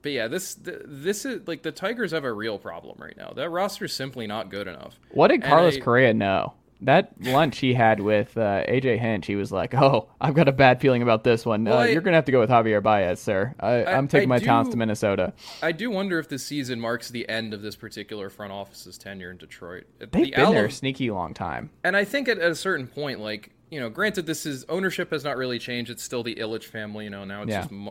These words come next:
Speaker 1: it's Chris instead of Mike, um, son instead of father, but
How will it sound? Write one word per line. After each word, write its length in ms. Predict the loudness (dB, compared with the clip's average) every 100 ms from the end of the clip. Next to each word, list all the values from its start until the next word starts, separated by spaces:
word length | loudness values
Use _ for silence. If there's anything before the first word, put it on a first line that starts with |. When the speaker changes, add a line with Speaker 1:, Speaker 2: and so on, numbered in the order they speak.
| -12
Speaker 1:
it's 200 | -12 -12
Chris 320 | -8 -8 -8
instead 240 | -14 -16
of 80 | -16
Mike, 340 | -10 -8 -8 -12 _ _ _ _ -14
um, 320 | -10 -8 -10
son 240 | -10 -10 -10
instead 200 | -10 -12
of 80 | -8
father, 380 | -4 -4 -6
but 400 | -10 -6 -6 -6